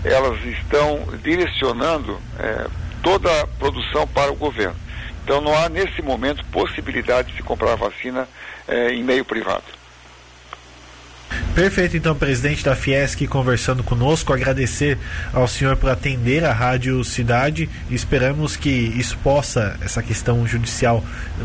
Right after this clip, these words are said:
Speaker 2: possa se resolver o quanto antes, para o benefício do cidadão catarinense. Muito obrigado.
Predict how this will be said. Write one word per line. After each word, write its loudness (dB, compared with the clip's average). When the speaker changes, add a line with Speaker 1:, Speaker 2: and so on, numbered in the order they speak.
Speaker 2:
possa 4
se 0
resolver 2
o 2
quanto 0
antes, 0
para 2
o 2
benefício 2
do 2
cidadão 2
catarinense. 0
Muito 2
obrigado. 2